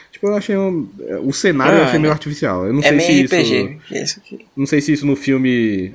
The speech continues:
Speaker 1: meio que transparece muito ou você embarca. Não, os caras tão na selva mesmo.
Speaker 2: É, é porque fica parecendo que, tipo, a Amazônia tem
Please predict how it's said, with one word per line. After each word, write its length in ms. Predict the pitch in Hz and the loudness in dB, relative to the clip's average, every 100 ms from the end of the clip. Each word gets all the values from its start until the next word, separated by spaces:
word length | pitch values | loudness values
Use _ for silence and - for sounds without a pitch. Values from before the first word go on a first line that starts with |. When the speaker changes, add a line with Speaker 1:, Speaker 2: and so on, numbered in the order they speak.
| - | -8
Speaker 1:
meio 220 | 113 117 | -4 -2
que 100 | 113 | -4
transparece 560 | 117 120 - 123 117 123 | -6 -6 -2 -2 -2 -2
muito 240 | 117 135 139 | -4 -2 -4
ou 20 | |
você 240 | 127 131 | -2 -2
embarca. 480 | 117 101 98 101 98 | -2 -2 -2 -4 -4
Não, 200 | 135 180 | -2 -2
os 100 | 113 | -4
caras 180 | 139 175 | -8 -6
tão 100 | 180 | -6
na 80 | 160 | -6
selva 360 | 117 113 95 | -6 -6 -8
mesmo. 280 | 90 95 107 - | -10 -12 -14 -4
Speaker 2:
É, 480 | 392 233 - - 135 | 0 0 -2 -10 -10
é 60 | - - | -8 -8
porque 300 | 170 - 160 | -6 -2 -2
fica 340 | 160 202 202 - - | 0 -2 -2 -4 -4
parecendo 380 | 196 190 180 | -2 -4 -8
que, 60 | 175 | -8
tipo, 440 | 202 - 196 165 | -8 0 2 4
a 40 | 135 | 2
Amazônia 380 | 147 143 147 151 | 2 0 0 -2
tem 460 | 180 185 170 156 | -2 -4 -4 -8